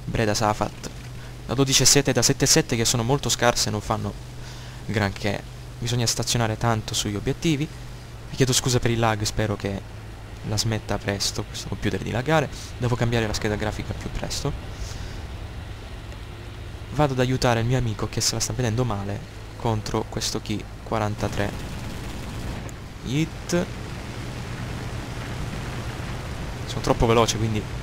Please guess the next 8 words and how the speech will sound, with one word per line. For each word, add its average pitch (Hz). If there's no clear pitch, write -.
devo 107
risalire 113
di 123
quota 143
e -
riprovare 113
ad 104
attaccare. 104